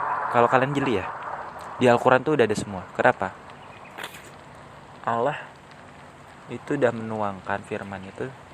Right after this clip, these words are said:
dalam Al-Quran sempurna. Udah sempurna. Cuman kita aja belum diizinkan Tuhan. Emang masih ada ilmu yang belum tersingkap? Kayaknya udah semua, dia udah lengkap semua kok. Ada. Tapi belum diizinkan Allah aja.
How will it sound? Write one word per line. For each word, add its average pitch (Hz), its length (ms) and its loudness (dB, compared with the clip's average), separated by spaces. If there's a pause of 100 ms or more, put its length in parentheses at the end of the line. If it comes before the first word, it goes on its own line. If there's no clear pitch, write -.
(140)
dalam 113 240 -2
Al-Quran 117 400 -2
sempurna. 131 480 -2 (840)
Udah 113 140 -8
sempurna. 127 400 -8 (1120)
Cuman 135 240 -4
kita 127 240 -4
aja 123 160 -2
belum 113 240 -6
diizinkan 107 580 -10
Tuhan. 107 300 -6 (720)
Emang 156 200 -4
masih 127 320 -6
ada 120 200 -2
ilmu 110 320 -4
yang 120 240 -6
belum 98 180 -6 (140)
tersingkap? 95 560 -8 (720)
Kayaknya 110 200 -4 (120)
udah 101 40 -6
semua, 95 320 -8
dia 107 140 0
udah 90 180 -2
lengkap 90 240 -8
semua 92 240 -12
kok. - 140 -18 (500)
Ada. 107 280 -2 (1300)
Tapi 101 220 -2
belum 117 180 -2
diizinkan 101 460 -4
Allah 98 320 -2
aja. 98 240 -8